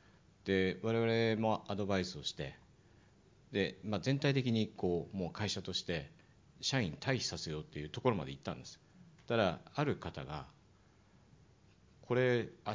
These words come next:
日暴動収まったらどうすんの？」って言って、あの、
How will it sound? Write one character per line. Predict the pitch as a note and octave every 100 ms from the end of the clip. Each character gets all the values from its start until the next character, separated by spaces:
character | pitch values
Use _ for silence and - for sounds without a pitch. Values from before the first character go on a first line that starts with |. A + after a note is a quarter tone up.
| -
日 | D#3
暴 | C3 B2 C3+
動 | D3 C#3+
収 | C#3+
ま | C#3
っ | C#3
た | -
ら | E3 D2 - - - - - - -
ど | A#2
う | C#3+
す | - C#2+
ん | B1+
の？」 | D2 - - - - - - - - -
っ | -
て | D#2+
言 |
っ |
て、 | - - E2+ D2 - - - - - - - - -
あ | G2 F#2
の、 | F2+ E2+ E2+